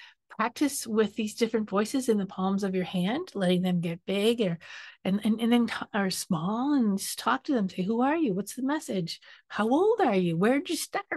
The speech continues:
When did you, when, when did you show up in my life?" And begin to really enjoy your life. Begin to really become aware of yourself. And as you become more and more aware of yourself, you're now free to keep the elevator going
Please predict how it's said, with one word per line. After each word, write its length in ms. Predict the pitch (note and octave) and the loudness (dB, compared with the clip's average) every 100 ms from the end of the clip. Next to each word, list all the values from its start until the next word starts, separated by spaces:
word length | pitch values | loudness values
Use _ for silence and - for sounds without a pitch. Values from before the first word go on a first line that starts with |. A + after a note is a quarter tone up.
| C4 | -2
When 140 | D4+ | 0
did 120 | F4+ E4+ | 0 0
you, 140 | D#4 | 0
when, 260 | E4 F#4 F#4+ | 2 2 2
when 160 | D4 F4 | 2 4
did 140 | G4 | 4
you 100 | A#4 | 4
show 180 | A4 D4 | 6 6
up 140 | A3+ F#3+ | 6 6
in 100 | F3+ | 4
my 140 | F3+ | 4
life?" 220 | F3 F3 - - - _ | 4 2 -2 -14 -20 _
And 140 | - G#3 | -6 -2
begin 400 | A3 G3+ A#3+ B3+ | -4 0 0 0
to 160 | - A3+ | -2 -2
really 480 | G#3 G#3 G3 F#3 - | 0 0 0 -4 -2
enjoy 460 | G3+ F#3 G#3+ A3+ | -2 0 2 4
your 240 | A#3 G#3+ F#3 | 4 2 0
life. 460 | F3 E3 E3 - - _ _ _ | -4 -6 -10 -16 -20 _ _ _
Begin 360 | F3+ G#3 G#3+ G#3 | -2 2 2 2
to 180 | - | -2
really 240 | F#3+ G3 G3 | 0 0 0
become 440 | F3+ - - F3+ - | -4 -4 -2 -2 -2
aware 340 | F3+ G#3 A#3 | 0 4 4
of 100 | A3+ | 4
yourself. 460 | G3 F3+ F#3+ F#3 - | 0 -2 -4 -4 -6
And 140 | - G#3 | -8 -4
as 280 | G3 A#3 C4 | -2 -2 -4
you 60 | |
become 320 | B3+ B3 G#3+ | -6 -4 -2
more 240 | F#3+ G3 G3+ | 0 0 0
and 80 | G3 | 0
more 160 | F#3+ | 0
aware 680 | F3+ F3+ F#3 G#3+ G#3 F3+ F3 - | 0 0 2 2 2 -2 -6 -4
of 180 | G3 F3 | -2 0
yourself, 920 | E3 E3 - - A3+ F3 F3 F3 - _ _ _ _ - | -2 -4 -6 -4 -2 -4 -8 -12 -18 _ _ _ _ -4
you're 100 | G3 | 0
now 200 | F#3+ F#3 | 0 -2
free 420 | - A3+ A3 F#3+ | -2 0 0 0
to 140 | - - | -6 -10
keep 240 | - A3 | -10 -10
the 120 | - | -2
elevator 420 | G#3+ G#3+ G3+ G3 | 0 0 0 0
going 380 | F#3+ F#3+ F3+ F3+ | 0 0 2 -2